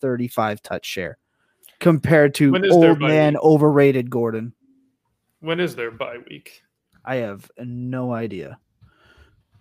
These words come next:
Speaker 2: 'Cause if it's on the later part of the season, I mean, I tend to agree. In the second half of the year, let's see, uh, week eleven. All right, so yeah, that's probably about right. But I don't think that's gonna put him in position to be able to be
Speaker 1: Uh, if they're,
Speaker 2: rookie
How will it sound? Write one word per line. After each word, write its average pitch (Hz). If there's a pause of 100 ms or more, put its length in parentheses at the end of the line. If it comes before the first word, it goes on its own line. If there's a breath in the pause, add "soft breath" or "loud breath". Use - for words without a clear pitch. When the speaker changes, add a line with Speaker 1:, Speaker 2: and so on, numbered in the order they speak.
(380)
Speaker 2:
'Cause 180
if 156
it's 185
on 208
the 151
later 170
part 170
of 131
the 139
season, 214
I 143
mean, 139
I 143
tend 156
to 135
agree. 139
In 160
the 143
second 220
half 180
of 147
the 147
year, 151 (100)
let's -
see, 123 (140)
uh, 147
week 143
eleven. 131
All 143
right, 120
so 208
yeah, 254 (100)
that's 143
probably 165 (380)
about 185
right. 196 (100)
But 135
I 123
don't 135
think 127
that's 123
gonna 123
put 135
him 123
in 120
position 123
to 123
be 120
able 113
to 110
be 107 (600 loud breath)
Speaker 1:
Uh, 233
if 202
they're, 262
Speaker 2:
rookie 214